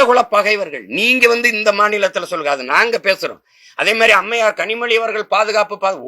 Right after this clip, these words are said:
உங்களுக்கு நீங்க பாராளுமன்ற உறுப்பினரா இருக்கீங்க, காவல்துறை எப்படி துப்பாக்கியோட வருது?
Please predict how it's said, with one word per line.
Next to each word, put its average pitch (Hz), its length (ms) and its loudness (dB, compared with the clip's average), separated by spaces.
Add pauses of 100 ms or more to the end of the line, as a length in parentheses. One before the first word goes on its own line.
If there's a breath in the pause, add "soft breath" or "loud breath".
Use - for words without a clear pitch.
உங்களுக்கு 226 340 -2
நீங்க 208 220 -6
பாராளுமன்ற 180 600 -4
உறுப்பினரா 160 420 -6
இருக்கீங்க, 147 300 -8
காவல்துறை 160 520 -4
எப்படி 135 180 -14 (460)
துப்பாக்கியோட 160 500 2
வருது? 101 300 -12